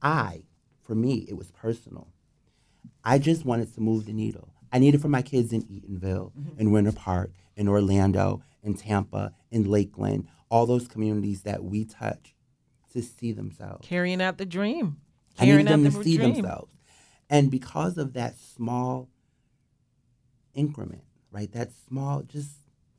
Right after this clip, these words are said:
Speaker 1: I wasn't trying to be a cultural, you know, <laughs> attaché to, to fashion. That, that
Speaker 3: Look
Speaker 1: wasn't
Speaker 3: at you
Speaker 1: my,
Speaker 3: now.
Speaker 1: that wasn't my intention.
Speaker 3: Yeah, yeah.
Speaker 1: But now, my partner and I have become that voice, that educational go-to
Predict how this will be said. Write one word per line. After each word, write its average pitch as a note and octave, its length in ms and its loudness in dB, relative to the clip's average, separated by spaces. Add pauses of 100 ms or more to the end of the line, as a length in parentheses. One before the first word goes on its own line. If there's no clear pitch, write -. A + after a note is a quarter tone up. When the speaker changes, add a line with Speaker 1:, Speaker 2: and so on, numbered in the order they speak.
Speaker 1:
I C3 80 -10
wasn't G3 220 -6
trying C3+ 160 -10
to G#2+ 60 -12
be A2 100 -10
a G#2 60 -6
cultural, G2 680 -10 (340)
you G#2+ 80 -2
know, G2 140 2
<laughs> - 60 -6
attaché A#2 800 0
to, A#2 220 4 (200)
to C#3+ 140 8
fashion. A#2+ 640 -4 (180)
That, A#3 140 -2
that C#4+ 100 4
Speaker 3:
Look E4+ 120 4
Speaker 1:
wasn't D4 160 6
Speaker 3:
at F4+ 60 6
you F#4 60 6
Speaker 1:
my, F4 60 2
Speaker 3:
now. C4+ 280 2
Speaker 1:
that G#3+ 60 2
wasn't B3 300 6
my G3 240 4
intention. G3 640 -4
Speaker 3:
Yeah, C3 220 -2 (400)
yeah. A#2+ 300 0
Speaker 1:
But C#3+ 120 0
now, D#3+ 440 2
my C#3+ 160 0
partner D#3 320 -2
and D3 120 2
I C#3 100 0
have B2+ 260 -6
become B2+ 720 -4 (280)
that G2 260 0
voice, G2 520 -2 (380)
that A2 260 -2
educational A2+ 840 0
go-to F#2+ 960 2